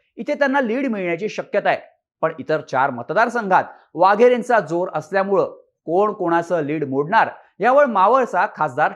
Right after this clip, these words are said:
ठरणार आहे. थोडक्यात कोकणातल्या भिवंडीत बाळामामा तर रायगडमध्ये तटकरे फॉर्ममध्ये असल्याचं बोललं जातं.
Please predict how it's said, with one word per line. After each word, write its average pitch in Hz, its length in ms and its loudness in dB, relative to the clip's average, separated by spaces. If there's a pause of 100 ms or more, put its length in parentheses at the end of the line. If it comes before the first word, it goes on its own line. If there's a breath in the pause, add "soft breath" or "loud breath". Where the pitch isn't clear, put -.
ठरणार 170 280 2
आहे. 147 120 0 (520)
थोडक्यात 233 500 4
कोकणातल्या 202 520 2
भिवंडीत 175 400 0 (140)
बाळामामा 190 500 4 (360)
तर 151 80 -2
रायगडमध्ये 147 640 0 (100)
तटकरे 185 440 -2 (140)
फॉर्ममध्ये 233 400 2
असल्याचं 190 420 -2
बोललं 196 240 0
जातं. 185 280 0